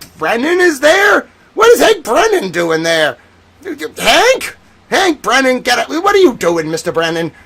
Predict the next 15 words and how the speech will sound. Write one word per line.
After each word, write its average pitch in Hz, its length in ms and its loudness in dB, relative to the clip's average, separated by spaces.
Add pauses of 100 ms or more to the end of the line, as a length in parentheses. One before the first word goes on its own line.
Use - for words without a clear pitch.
Get 247 240 -2
out 190 220 2
of 180 80 0
there, 175 180 2
Mister 175 240 -6
Brennan. 175 480 -4
You, 190 180 -8
he 208 140 0
must 202 240 -2
be 180 80 -8
there 147 160 -4
on 135 120 -12
some 135 160 -12
other 127 140 -12
case. 120 340 -14